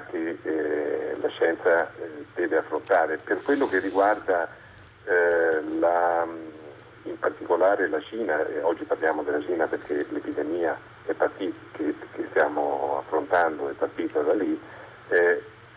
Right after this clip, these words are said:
sappiamo tutti che ha un, eh, livello di democrazia inferiore rispetto agli altri paesi, eh, occidentali. Questo può essere un vantaggio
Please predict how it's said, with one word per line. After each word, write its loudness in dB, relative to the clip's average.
sappiamo 2
tutti -4
che 2
ha 4
un, -2
eh, 2
livello 2
di -8
democrazia 0
inferiore 2
rispetto 0
agli 0
altri 0
paesi, 0
eh, 4
occidentali. 0
Questo 2
può 2
essere 2
un -4
vantaggio 2